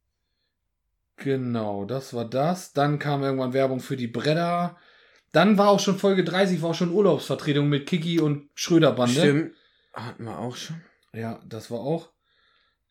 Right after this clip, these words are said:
Speaker 1: Dann haben wir, äh, angefangen, dass wir Post, dann hatten wir Steady, genau, dann hatten wir Steady. Das war ungefähr fünfzehnte, so Anfang August haben wir Steady, äh, geho-, uns geholt.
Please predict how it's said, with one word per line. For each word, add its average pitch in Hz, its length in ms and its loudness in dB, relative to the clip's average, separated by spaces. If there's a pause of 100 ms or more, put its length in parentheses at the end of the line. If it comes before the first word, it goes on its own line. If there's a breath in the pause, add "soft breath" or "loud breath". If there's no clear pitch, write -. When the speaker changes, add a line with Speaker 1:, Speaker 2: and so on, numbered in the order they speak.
(560)
Speaker 1:
Dann 143 240 0
haben 160 220 0
wir, 147 540 2
äh, 139 580 0
angefangen, 143 1300 -2
dass 135 280 -4
wir 123 480 2 (800 soft breath)
Post, 185 400 0
dann 165 120 2
hatten 196 160 0
wir 202 80 2
Steady, 151 400 2
genau, 151 380 0
dann 156 180 2
hatten 175 140 -2
wir 175 80 -2
Steady. 143 300 0
Das 127 200 -2
war 151 80 2
ungefähr 151 640 0
fünfzehnte, 175 640 0 (160 loud breath)
so 160 140 -4
Anfang 170 340 -2
August 160 400 0
haben 139 100 -4
wir 139 60 -4
Steady, 131 420 0
äh, 117 380 -4
geho-, 120 380 -4
uns 123 180 -10
geholt. 139 360 0